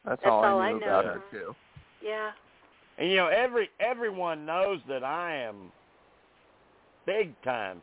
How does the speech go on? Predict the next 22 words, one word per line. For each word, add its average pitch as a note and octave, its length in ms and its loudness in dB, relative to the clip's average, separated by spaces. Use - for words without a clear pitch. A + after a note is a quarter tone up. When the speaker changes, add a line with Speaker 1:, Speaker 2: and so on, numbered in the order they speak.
Speaker 3:
friends G#2+ 340 -10
with F2+ 160 -10
Kara. A#2+ 400 -2
Speaker 1:
Uh-huh. G#3+ 180 6
Speaker 3:
Uh, F2+ 380 2
Mon-, A2+ 320 0
Monaco A2 680 0
from, E2+ 200 -12
uh, F2 440 0
Big G2 260 0
Brother. G#2 380 2
And G#2 380 -6
we A#2 180 -4
know, B2+ 380 2
hell, C3 360 2
she D#3 120 -4
was D#3 140 -6
damn A2+ 400 -4
Playmate B2+ 520 -2
of A#2+ 140 -4
the A2 100 -8
Year C#3 460 2